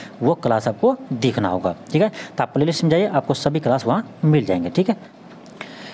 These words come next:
नेक्स्ट आपका question फ़ोर्टी एट है। Question है कि पाँच वर्ष पहले चार लड़कों की औसत आयु नौ वर्ष थी।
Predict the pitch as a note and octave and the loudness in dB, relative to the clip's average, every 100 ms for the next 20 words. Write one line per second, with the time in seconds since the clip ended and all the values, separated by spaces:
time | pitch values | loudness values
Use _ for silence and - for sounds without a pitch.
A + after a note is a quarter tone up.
0 | - - C3+ C3 D3 E3+ - C#3+ F#3 D#3 | -10 -2 0 0 0 0 0 0 0 -2
1 | - D3+ B2 G2+ G#2+ G#2 D3 D3+ C#3 E3 | -4 -6 -2 -2 -4 -4 -2 0 0 -2
2 | - - - E3+ D#3 D#3 G3 - D3+ C#3 | -8 -20 -6 -4 -2 -2 -2 0 0 0
3 | - D3+ B2+ C3+ F#3 - - - C#3+ D3 | 0 -2 0 -2 -4 -8 -18 -6 -2 0
4 | F#3 D3+ C3 E3+ D#3+ D3+ - C3 C3+ D#3+ | 0 0 0 0 -2 -2 0 -2 0 0
5 | B2+ D#3+ G#3+ - - B2 C3 A#2 G2+ - | 2 0 -4 -8 -4 2 2 2 0 -4
6 | A#2 | -4